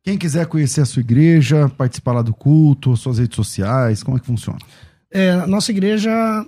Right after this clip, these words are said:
Speaker 2: ela está ali na Avenida Professor Francisco Morato, cinco mil trezentos e onze,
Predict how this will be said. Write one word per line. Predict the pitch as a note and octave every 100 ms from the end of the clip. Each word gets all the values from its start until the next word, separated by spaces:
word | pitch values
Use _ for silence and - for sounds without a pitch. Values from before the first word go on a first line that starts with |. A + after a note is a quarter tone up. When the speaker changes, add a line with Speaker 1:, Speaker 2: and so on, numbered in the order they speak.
| _ -
Speaker 2:
ela | F#3+
está | F#3+ - F#3
ali | F3+ F3+
na | F3
Avenida | D#3+ E3 F3 E3
Professor | F3 D#3 D#3+ - D#3
Francisco | - D#3 - C3+ - F#3
Morato, | F3+ G3 G#3 -
cinco | - G3 A3 F#3
mil | D#3+ D#3
trezentos | D#3 D#3 C#3+ D#3 D#3+
e |
onze, | E3+ D#3+ F3+ F#3+